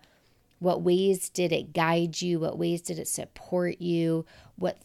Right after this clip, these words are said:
thoughts, habits, beliefs shifted because of it? You know, what impact do you notice it developed in your life? For me in twenty twenty-two, my power intention, so these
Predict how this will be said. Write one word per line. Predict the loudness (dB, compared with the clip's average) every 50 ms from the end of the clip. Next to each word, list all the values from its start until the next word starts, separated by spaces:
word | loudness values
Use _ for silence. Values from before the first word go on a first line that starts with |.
| -10 _
thoughts, | -2 0 0 0 -2 -4 -6 -10 -10
habits, | -8 -6 -4 -2 -2 -2 -2 -4 -6 -8
beliefs | -8 -6 -4 -4 -2 -2 -2 -2 -4 -4 -6 -6 -8 -8 -8 -8
shifted | -6 -4 -2 -2 -2 0 0 0 -2 -2 -4 -10 -8 -4 -2 0 0 0 -2 -2 -4 -8 -10 -8
because | -6 -6 -6 -6 -6 -2 -2 -2 -2 0 -2
of | -2 0
it? | 0 -2 -2 -2 -6 -8 _ _ -14 -14 -14 -14 -20 -20 -20 -18 -10
You | -8
know, | -6 -4
what | -4 -4 -6 _ _ 0
impact | 0 2 2 0 -2 -2 -2 0 0 -2 -4 -8 -12
do | -8 -6
you | -4 -4 -2
notice | 0 0 0 0 0 -2 -2 -2 -4 -4
it | -2 0 0 0 0 -2 -6 -14 -20 _ _ -6
developed | -2 -2 -2 0 0 0 0 -2 -4 -4 -6 -10 -12 -10 _
in | -6 -4 -4
your | -2 -2 -2 -2
life? | -2 -2 -2 -2 -2 -2 -4 -6 -8 -16 -20 -20 -20 -20 _ -20 -20 _ _ _
For | -14 -4 0 2 2
me | 4 4 4 2 2 2 0 -2 -4 -2
in | -2 -2 0 0 0 -2 -2 -4 -6 -8 -10
twenty | -8 -4 -4 -2 -2 -4
twenty-two, | -4 -6 -6 -4 -4 -6 -6 -6 -6 -4 -2 -2 -2 -2
my | -2 -4 -4 -6 -6
power | -8 -8 -6 -4 -4 -4 -4
intention, | -6 -6 -6 -6 -8 -8 -6 -6 -6 -6 -4 -4 -6 -6
so | -6 -8 -8
these | -6 -6 -6 -8 -8